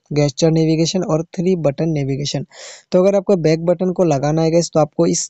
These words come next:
थ्री बटन नेविगेशन पे क्लिक करना होगा। जब आप लोग थ्री बटन नेविगेशन पे क्लिक करोगे तो आपको जो बैक बटन है वो आ जाएगा। अगर आप लोग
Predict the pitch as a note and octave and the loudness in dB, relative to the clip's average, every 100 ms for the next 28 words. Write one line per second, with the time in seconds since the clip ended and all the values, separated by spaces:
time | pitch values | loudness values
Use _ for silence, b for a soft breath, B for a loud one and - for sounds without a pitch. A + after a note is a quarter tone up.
0 | - E3+ F#3 E3+ D3 D#3+ D#3+ C#3 C#3 C#3+ | -4 2 4 4 -2 0 0 0 0 0
1 | D3 D3 F#3 - D3 C#3 - C#3+ C#3+ C#3 | 0 -2 -4 -2 -2 -2 -2 -4 -2 -2
2 | C3+ - B B B - E3 E3+ F3+ F3 | -4 -6 B B B 0 2 2 2 0
3 | - F3 F#3 F3+ F#3 F3 D#3 E3+ E3+ E3 | 2 4 6 4 2 2 4 2 2 0
4 | F3+ - D#3+ E3+ F3 E3 E3 E3+ D#3 D3 | -2 2 0 2 0 2 2 0 0 0
5 | E3+ E3 D3 C#3+ D#3 E3 D#3+ E3+ E3 E3+ | 0 0 0 0 0 0 2 2 2 0
6 | E3 C#3+ C#3 C#3 C#3+ C#3 - _ B B | 0 -2 -2 0 0 0 -4 _ B B
7 | B B E3 F#3+ G3 G3+ | B B 2 2 2 0